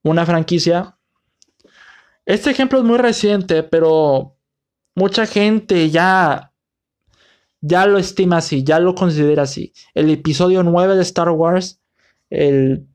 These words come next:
el ascenso de Skywalker que salió en diciembre del año pasado, a mí se me, se me hizo una película decente. Le di tres estrellas de cinco.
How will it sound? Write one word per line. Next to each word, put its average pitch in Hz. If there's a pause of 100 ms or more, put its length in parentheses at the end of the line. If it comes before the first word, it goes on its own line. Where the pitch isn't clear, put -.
(160)
el 147
ascenso 156
de 170
Skywalker 160
que 139
salió 143
en 151
diciembre 156
del 156
año 160
pasado, 151 (280)
a 185
mí 202
se 247
me, 247 (140)
se 208
me 220
hizo 240
una 294
película 220
decente. 151
Le 143
di 190
tres 214
estrellas 208
de 175
cinco. 226